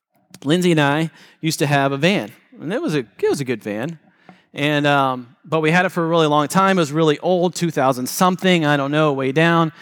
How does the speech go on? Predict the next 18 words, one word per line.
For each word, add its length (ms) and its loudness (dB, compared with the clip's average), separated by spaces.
I 60 -4
used 120 -2
to 60 -4
think 200 0
that 140 0
was 180 -10
new. 440 2
Then 120 0
I'm 120 -6
realizing 400 -6
it 60 -12
was, 160 -10
like, 220 -6
twenty 300 -10
years 260 0
ago. 680 2
And, 180 2
like, 180 2